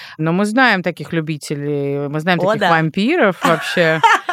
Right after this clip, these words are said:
Speaker 1: А, все в порядке, ребят. Все можно.
Speaker 2: Можно,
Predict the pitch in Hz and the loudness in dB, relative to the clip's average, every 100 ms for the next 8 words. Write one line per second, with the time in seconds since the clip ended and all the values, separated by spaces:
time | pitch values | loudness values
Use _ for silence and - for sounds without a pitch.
0 | 370 311 170 180 180 180 175 170 165 220 | -2 0 2 2 4 4 4 2 2 2
1 | - 226 226 214 185 - 180 175 175 156 | 4 2 4 2 0 -4 -10 -4 -2 -2
2 | - 185 - - - 277 285 277 226 190 | -2 -10 -12 -2 4 6 6 6 6 2
3 | 175 156 151 139 - 202 226 311 359 311 | -2 -2 -2 -4 -2 2 4 6 4 2
4 | 269 220 | 2 2